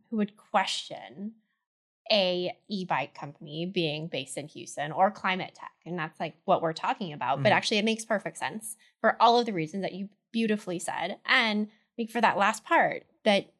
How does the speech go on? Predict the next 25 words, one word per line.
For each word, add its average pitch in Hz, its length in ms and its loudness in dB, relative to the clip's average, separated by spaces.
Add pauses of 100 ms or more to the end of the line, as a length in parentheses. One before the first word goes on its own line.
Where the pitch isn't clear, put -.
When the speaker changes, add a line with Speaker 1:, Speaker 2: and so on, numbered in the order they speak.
Speaker 1:
if 214 100 -2
you're 254 180 4
based 269 300 2
here, 196 320 0
you're 208 440 0
taking 233 280 -4
your 196 120 0
technology 185 640 -4
to 175 60 -6
cities 180 400 -8
all 170 340 -2
over 165 440 -8 (100)
the - 80 -14 (200)
country, 302 380 -4
all 214 180 0
over 190 220 -2
the 165 120 -4
world. 175 540 -2 (260)
And 240 80 -2
that's 269 160 2
also 359 200 2
pretty 185 180 -6
unique 151 460 -10
to - 140 -14
Houston, - 580 -10